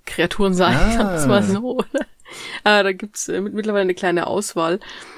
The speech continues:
Speaker 1: die man sich da zusammenbasteln kann und, ähm, dann startet man klassisch, indem man halt erstmal so eine Basis baut und die bestmöglich absichert und, äh, ja, es passieren sehr viele lustige Dinge.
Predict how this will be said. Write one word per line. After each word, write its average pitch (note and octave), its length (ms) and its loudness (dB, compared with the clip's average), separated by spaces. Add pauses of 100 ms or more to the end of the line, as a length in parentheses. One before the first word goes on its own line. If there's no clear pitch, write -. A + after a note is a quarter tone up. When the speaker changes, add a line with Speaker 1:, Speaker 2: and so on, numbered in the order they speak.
(280)
Speaker 1:
die G3 60 2
man F#3+ 120 6
sich F#3+ 120 -2
da F#3 120 -2
zusammenbasteln E3+ 880 0
kann D#3+ 360 -2
und, D#3 540 -2
ähm, D3+ 440 0
dann D#3+ 260 -2 (540)
startet E3+ 400 0
man E3 1080 -4 (140)
klassisch, F3 400 -2
indem E3+ 160 2
man E3+ 100 0
halt E3+ 140 -2
erstmal - 320 -4
so E3+ 60 -4
eine D#3 100 -2
Basis G3 400 -2
baut F3+ 420 -2 (420)
und E3+ 380 2
die E3+ 160 -2
bestmöglich E3+ 580 -4
absichert - 640 -2
und, E3+ 340 -4
äh, - 320 -6
ja, E3 220 2
es - 100 -8
passieren G#3 280 2
sehr G#3 80 4
viele G3 160 4
lustige F3 380 -6
Dinge. F3 340 -2